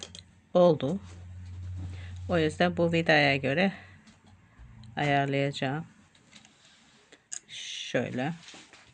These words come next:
Önce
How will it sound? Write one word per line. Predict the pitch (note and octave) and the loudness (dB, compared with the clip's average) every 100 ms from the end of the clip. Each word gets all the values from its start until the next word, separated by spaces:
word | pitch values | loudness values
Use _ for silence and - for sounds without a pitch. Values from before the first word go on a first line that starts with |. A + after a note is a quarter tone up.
| - - - - - - - - _ - - - - - _ _ _ _ _ _ _ _ _ _ _ _ _ _ - _ _ _ _ _ _ _ _ _ _ - - - | -20 -20 -20 -18 -14 -10 -10 -12 _ -20 -20 -20 -20 -20 _ _ _ _ _ _ _ _ _ _ _ _ _ _ -20 _ _ _ _ _ _ _ _ _ _ -20 -12 -2
Önce | D3+ C#3 D3 | -2 0 -2